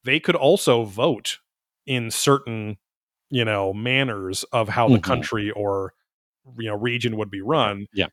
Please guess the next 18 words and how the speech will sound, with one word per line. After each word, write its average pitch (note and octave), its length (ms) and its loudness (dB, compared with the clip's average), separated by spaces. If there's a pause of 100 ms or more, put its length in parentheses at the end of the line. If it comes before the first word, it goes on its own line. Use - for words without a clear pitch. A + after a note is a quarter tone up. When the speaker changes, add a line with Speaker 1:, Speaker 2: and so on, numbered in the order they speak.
(120)
Speaker 1:
Maximilian D#3 420 0
was A2+ 120 0
sick - 280 0
of G2+ 140 0
this. G2+ 280 -4
He D#3 120 0
didn't D3 220 0
want A#2 260 2
anyone G#2 760 -2
to A#2+ 160 0
have G#2 440 2
a A2 80 0
say G#2 280 2
other G#2 160 -2
than G#2 160 -6
what G#2 160 -4
he A2+ 140 -4
wanted. G#2 520 0